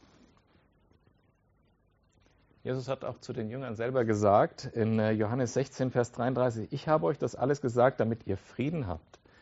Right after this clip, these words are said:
In der Welt werdet ihr hart bedrängt. Doch ihr braucht euch nicht zu fürchten, ich habe die Welt besiegt."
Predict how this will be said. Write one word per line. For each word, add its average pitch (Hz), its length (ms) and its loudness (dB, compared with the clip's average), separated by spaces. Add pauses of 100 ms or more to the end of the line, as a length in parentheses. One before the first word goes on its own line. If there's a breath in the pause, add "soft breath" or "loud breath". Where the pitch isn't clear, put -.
(140 soft breath)
In 104 80 -6
der 101 140 0
Welt 147 260 4
werdet 160 260 0
ihr 147 120 0
hart 165 240 0
bedrängt. 143 560 -8 (440 soft breath)
Doch 101 140 -10
ihr 110 80 -6
braucht 120 360 -6
euch 113 220 -10
nicht - 380 -10
zu 120 100 -14
fürchten, 127 600 -6
ich 117 240 -10
habe 104 220 -8
die 98 140 -8
Welt 95 280 -4
besiegt." - 640 -14